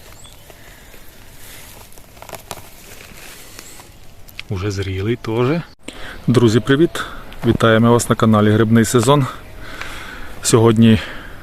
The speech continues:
двадцять другого червня дві тисячі двадцять третього року. І я, е, в-, після обіду знов пішов на грибалку. Хороша погода,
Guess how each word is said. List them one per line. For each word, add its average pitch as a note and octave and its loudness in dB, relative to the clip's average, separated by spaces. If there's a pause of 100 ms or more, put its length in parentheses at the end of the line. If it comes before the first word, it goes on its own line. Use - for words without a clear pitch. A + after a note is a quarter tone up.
(200)
двадцять A#2 2
другого A2 4 (140)
червня A2+ 2 (260)
дві B2 0
тисячі C3 0
двадцять B2 2
третього B2+ 2
року. C3 0 (1080)
І A#2 6 (420)
я, A2+ 2 (320)
е, - -2
в-, A2 2 (240)
після A#2 2
обіду A2+ 4
знов A2+ 4
пішов A2+ 0 (100)
на A#2 2
грибалку. G#2 2 (1000)
Хороша B2 2
погода, B2 2